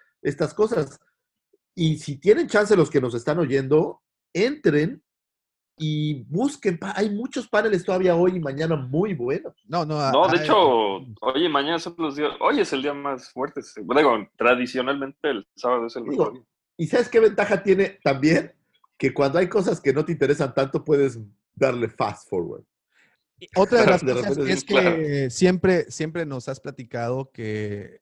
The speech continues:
Speaker 2: eh, no te da tiempo para hacer y asistir a todos los paneles y, y todas las muestras que nos, que, que,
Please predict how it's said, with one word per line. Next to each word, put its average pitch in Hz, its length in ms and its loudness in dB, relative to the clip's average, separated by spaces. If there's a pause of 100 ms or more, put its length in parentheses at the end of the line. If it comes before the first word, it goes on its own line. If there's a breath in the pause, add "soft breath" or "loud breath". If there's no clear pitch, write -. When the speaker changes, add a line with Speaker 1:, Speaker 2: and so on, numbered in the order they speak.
Speaker 2:
eh, 107 320 -8
no 151 200 -6
te 202 80 -6
da 165 200 -4
tiempo 131 360 -2
para 107 220 -6
hacer 127 260 -4
y 120 80 -6
asistir 123 540 -8 (360)
a 107 100 -6
todos 135 300 2
los 117 160 -2
paneles 127 580 -4
y, 107 220 -8
y 113 100 -12
todas 131 320 -4
las 113 300 -10
muestras 127 400 -6
que 113 140 -8
nos, 110 320 -8
que, 107 180 -12
que, 107 180 -14